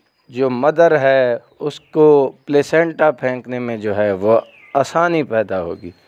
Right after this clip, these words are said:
बच्चा बैठ जाएगा तो साथ ही उसकी मदर भी बैठ जाएगी और प्लेसेंटा को जो है, वो गिरा देगी। कुछ लोग इसी इंतज़ार में सारी सारी रात गुजार देते हैं और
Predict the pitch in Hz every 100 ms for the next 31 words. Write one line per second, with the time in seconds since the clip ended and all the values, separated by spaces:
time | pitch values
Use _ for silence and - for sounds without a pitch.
0 | _ _ - - - 117 147 143 139 147
1 | 147 147 143 131 135 127 131 123 110 135
2 | 147 151 147 135 120 110 - 110 127 135
3 | 139 127 113 117 110 104 110 98 107 104
4 | - - - _ - 156 - 165 160 165
5 | 180 175 170 147 143 127 120 117 110 113
6 | 101 120 117 110 92 90 78 - _ _
7 | _ _ 127 - 135 147 156 135 - _
8 | _ _ _ _ _ - 180 170 202 185
9 | 165 160 151 147 143 143 139 - 147 160
10 | 143 139 127 120 131 131 127 110 117 135
11 | 127 127 117 113 110 107 110 107